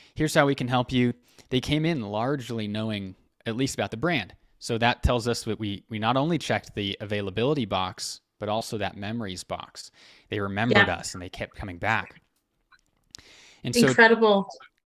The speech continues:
Speaker 1: the podcast was kind of a natural extension of this. You know, if, uh, we, we film all of our podcasts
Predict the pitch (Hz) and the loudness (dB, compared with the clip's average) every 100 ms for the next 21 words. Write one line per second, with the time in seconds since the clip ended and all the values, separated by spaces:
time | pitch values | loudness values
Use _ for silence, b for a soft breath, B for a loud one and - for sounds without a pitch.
0 | _ _ _ 127 120 165 202 226 175 135 | _ _ _ -8 -2 2 2 4 2 2
1 | 135 - 143 127 113 127 160 - 143 117 | -2 -2 0 0 2 2 2 0 0 0
2 | 98 - - 139 - 117 92 90 82 - | -2 -6 -2 -2 -2 -8 -8 -10 -10 -8
3 | - _ _ _ _ _ _ 110 104 101 | -8 _ _ _ _ _ _ -4 -2 -4
4 | - - 120 107 101 131 139 127 143 151 | -8 -4 0 0 2 0 2 2 2 0
5 | 147 - - 139 151 160 - _ - 123 | -4 -4 0 2 2 -2 -10 _ -2 2
6 | 147 131 104 107 104 135 - | 2 2 0 -2 -4 -4 -10